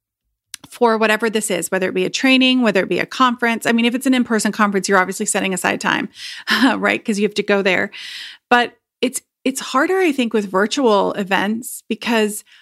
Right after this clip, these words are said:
you have these distractions, right? You still have your family here, possibly if it's, you know, during the pandemic, you have the pulls of home life.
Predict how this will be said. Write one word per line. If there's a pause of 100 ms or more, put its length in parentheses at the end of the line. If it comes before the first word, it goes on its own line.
(400)
you
have
these
distractions,
right?
You
still
have
your
family
here,
possibly
if
it's, (720)
you
know,
during
the
pandemic, (380)
you
have
the
pulls (140)
of
home
life.